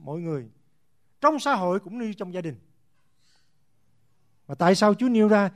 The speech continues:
Tại sao không Chúa dùng những cái từ cho nó nhẹ nhàng một tí? À, ngươi phải sống thánh khiết một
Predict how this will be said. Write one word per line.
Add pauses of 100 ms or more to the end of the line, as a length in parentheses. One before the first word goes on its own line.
(500)
Tại
sao
không
Chúa
dùng
những
cái
từ
cho
nó
nhẹ
nhàng
một
tí? (380)
À, (240)
ngươi
phải
sống
thánh
khiết
một